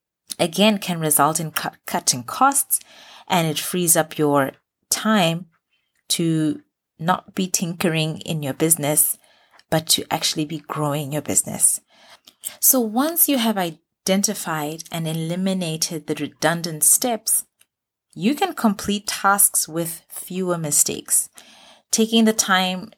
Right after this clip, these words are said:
to document new procedures and redocument existing procedures can provide you with the opportunities to make these daily tasks more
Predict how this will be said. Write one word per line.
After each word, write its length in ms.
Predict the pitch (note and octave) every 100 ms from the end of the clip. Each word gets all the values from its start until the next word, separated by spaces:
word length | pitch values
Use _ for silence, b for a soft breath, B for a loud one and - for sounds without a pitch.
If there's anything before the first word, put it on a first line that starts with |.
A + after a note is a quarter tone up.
| -
to 220 | - E3+
document 760 | D#3+ E3 E3+ G3 F3 E3 E3 D#3+
new 280 | D#3+ E3+
procedures 640 | E3+ - D#3 - F#3 F3 E3+
and 200 | - E3
redocument 1080 | D3+ D3 G3 B3+ G#3+ F3+ - E3 D#3 D#3 -
existing 560 | - D3 - F3+ - F#3
procedures 580 | - - - - D3+ E3
can 200 | - F3+
provide 540 | E3+ D#3+ F#3 F#3 F#3
you 100 | F#3+
with 180 | F3 E3+
the 100 | -
opportunities 800 | - F#3 E3+ G#3+ G#3+ - G3 G3
to 120 | -
make 540 | F3 F3+ G#3 A3 A3 D#3+
these 360 | F3+ F3+ F#3 B B B B B
daily 340 | E3+ E3+ F3 E3
tasks 640 | - - A3 G#3+ - -
more 220 | E3+ D#3